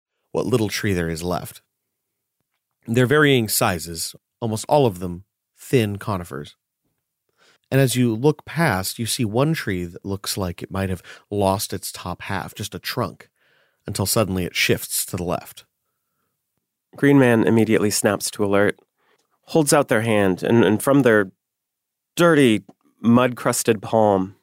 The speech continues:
Speaker 2: a new mushroom begins to sprout. It continues to grow and unfurl until it takes the form of a small bird. Whispering a few things in green speech, the bird separates from its stalk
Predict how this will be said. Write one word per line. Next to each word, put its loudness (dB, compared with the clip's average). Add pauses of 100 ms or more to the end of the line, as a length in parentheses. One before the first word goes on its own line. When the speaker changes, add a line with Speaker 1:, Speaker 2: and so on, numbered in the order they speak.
(540)
Speaker 2:
a -2 (880)
new 6
mushroom 0
begins 2
to -8
sprout. -4 (760)
It -10
continues 2
to -2
grow 2
and 4
unfurl 2 (380)
until 0
it -2
takes 0
the -6
form 2
of 2
a -4
small 2
bird. 2 (1300)
Whispering 4
a 0
few 2
things 2
in 4
green 4
speech, -2 (800)
the 0
bird 2
separates 2
from 0
its -2
stalk -2